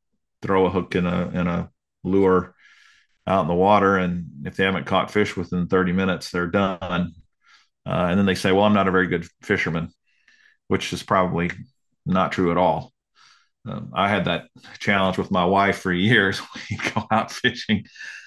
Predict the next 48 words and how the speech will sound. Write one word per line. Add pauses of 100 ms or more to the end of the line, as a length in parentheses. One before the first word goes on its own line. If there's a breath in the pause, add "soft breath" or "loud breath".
(180 loud breath)
and
I'd
catch
a
fish,
you
know,
within
a
couple
of
minutes
usually, (540)
and
it
might
take
her
hours.
She
might
go
the
whole
time
without
fishing,
and
I'd
have
to,
I
mean,
without
catching
the
fish,
and
I'd
have
to
spend
time
with
her
and
try
to